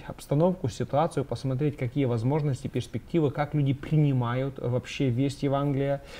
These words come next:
И, э, наверное, он заметил, что по сравнению с Коринфом, где сразу это все было принято в штыки, э, ефесяне достаточно благосклонны были для того, чтобы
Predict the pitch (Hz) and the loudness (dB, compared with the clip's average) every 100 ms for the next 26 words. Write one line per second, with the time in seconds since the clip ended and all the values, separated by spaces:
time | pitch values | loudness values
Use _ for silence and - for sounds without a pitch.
0 | - - 143 139 135 131 - 131 131 147 | -16 0 4 6 6 4 2 4 4 6
1 | 165 156 151 165 139 139 165 185 131 127 | 6 6 2 0 2 4 4 4 2 0
2 | - 160 135 139 151 151 139 127 - 120 | -4 -4 -2 0 2 2 2 0 -2 2
3 | 147 202 143 127 117 147 135 113 - 156 | 2 2 2 2 4 4 4 2 2 4
4 | 151 127 123 123 - 131 123 127 135 123 | 4 4 0 -2 -4 -2 0 0 0 0
5 | 120 104 - 127 139 190 233 - - - | 0 -4 -6 -6 -2 -2 -4 -10 -18 -12
6 | - 123 120 123 131 131 131 175 180 160 | -2 2 2 4 4 2 0 2 4 4
7 | 127 131 - 156 160 165 - 160 139 151 | 2 0 -2 -2 -2 -4 0 2 4 6
8 | 139 131 - - 147 165 143 123 117 117 | 4 2 -2 0 6 6 6 4 2 4
9 | 160 139 120 117 127 143 - | 4 2 0 0 -2 -2 0